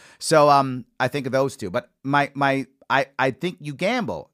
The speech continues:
And are some people making, making a circus? I think they are,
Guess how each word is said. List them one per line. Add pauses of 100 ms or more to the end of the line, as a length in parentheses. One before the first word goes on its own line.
(100)
And
are
some
people
making,
making
a
circus? (480)
I
think
they
are,